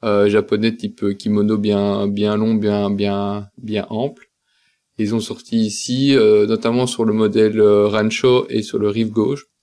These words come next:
qu'on mettra en description, euh, du podcast, euh, un, un coloris, euh, j'adore les camos, hein, un camo, euh, qui, euh, que je trouve sympa. Le problème des camos, c'est que souvent ça fait, euh, trop militaire ou trop premier degré, et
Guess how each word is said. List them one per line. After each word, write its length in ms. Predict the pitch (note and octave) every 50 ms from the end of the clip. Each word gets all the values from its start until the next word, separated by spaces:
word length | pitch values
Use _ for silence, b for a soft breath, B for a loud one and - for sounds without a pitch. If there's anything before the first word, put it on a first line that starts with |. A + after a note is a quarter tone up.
| _ _ _ _ _ _ _ _ _ _ _ - - _ _ -
qu'on 140 | - G#2 G2+
mettra 480 | F#2+ F#2+ F#2 - - G2+ F#2+ - - _ _ -
en 100 | A2 G2+
description, 680 | G2+ B2 - - - - - - - G#2+ G2 - - _ _ _ _ -
euh, 160 | G2 G2 F#2+ -
du 80 | - A2
podcast, 560 | - - - - - - C3+ C3+ C3+ - _ b b b b b b b b b b b _ -
euh, 280 | C#3 A#2 G#2+ G#2 G2+ -
un, 320 | A2 A2 G#2+ G#2+ G#2+ G#2+ G#2+ G#2+ G#2+
un 40 | G#2+
coloris, 580 | G#2 - A#2 G#2 G#2+ G#2+ G#2+ A2+ A#2+ C3 B2+ B2
euh, 520 | A2+ G#2 G#2 G#2 G#2 G#2 G#2 G#2 G#2 G2+ -
j'adore 220 | A2 A2+ G#2+ C3
les 80 | A#2 G2
camos, 280 | - G2 F#2 F2+ F2+ F#2+
hein, 160 | G2+ G#2 G#2+
un 200 | F#2 G2 G#2+ G#2+
camo, 280 | G2+ - A2 G#2 A2 A#2+
euh, 320 | C3 C3+ B2+ A#2 G#2+ G#2+ -
qui, 240 | - - G#2+ A2 A2+
euh, 200 | G#2+ G#2+ G#2+ G#2
que 120 | G#2 A#2
je 80 | G#2+ A2+
trouve 200 | G#2+ - - C3+
sympa. 300 | C3+ - B2 A2+ A2 - B B B B B B
Le 100 | - C3
problème 240 | B2 - G3 G3 G3
des 80 | F#3 D#3+
camos, 300 | - - C3+ D3 F3+ G3
c'est 160 | F#3+ - B2
que 60 | A#2+
souvent 320 | - - D#3+ D3+ F3 F#3 F3+
ça 160 | - D3 B2
fait, 220 | - - C3 B2
euh, 120 | A2+ G#2+ G#2+
trop 200 | - - E3 D#3+
militaire 640 | D#3+ D3 C3+ B2+ B2+ B2+ - D3 D3+ D3 D3 C3+
ou 140 | A#2 A#2 A2
trop 180 | A2+ - - D3+
premier 260 | C3+ - C3+ A#2+ A#2
degré, 540 | A2 G#2+ A2 G#2 G#2+ B2+ D3 D#3+ E3+ E3 - -
et 300 | - A#2 B2 B2+ A#2+ A#2+